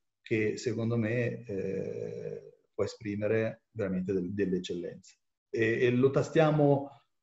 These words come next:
lo tastiamo vendemmia dopo vendemmia, anche perché i vigneti che abbiamo piantato nel duemilaquattro, tu hai visto quell'alberello, non so quando l'hai visto tu per precisione, io l'ho trovato piantato nel duemiladue, duemilatré, quando sono arrivato qua.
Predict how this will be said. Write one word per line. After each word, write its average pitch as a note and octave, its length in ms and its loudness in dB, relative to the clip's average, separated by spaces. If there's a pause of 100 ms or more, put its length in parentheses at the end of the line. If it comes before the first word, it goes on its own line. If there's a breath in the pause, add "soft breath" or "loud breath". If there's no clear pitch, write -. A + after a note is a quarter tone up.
(120)
lo C3+ 120 2
tastiamo C#3+ 540 4
vendemmia C3+ 440 6
dopo A2+ 140 2
vendemmia, G2+ 640 -2
anche A#2+ 300 0
perché C3+ 280 0
i C3 60 4
vigneti B2+ 380 0
che B2+ 80 2
abbiamo A#2+ 260 2
piantato A#2+ 580 2
nel A#2 240 0
duemilaquattro, A2+ 2500 0
tu D3 160 8
hai A#2 120 10
visto A#2 220 0
quell'alberello, G#2+ 720 4
non G#2+ 120 -2
so C#3+ 180 2
quando A2+ 220 0
l'hai G#2+ 160 4
visto G#2 360 -2
tu G#2 220 -2
per G2+ 140 -2
precisione, G#2+ 300 -6
io D3+ 100 4
l'ho C#3 120 6
trovato A#2+ 360 4
piantato B2 520 2
nel A#2 380 0
duemiladue, A#2+ 960 2
duemilatré, A#2+ 400 2
quando A2+ 160 -4
sono A2 120 -2
arrivato G2+ 300 2
qua. F#2 200 -2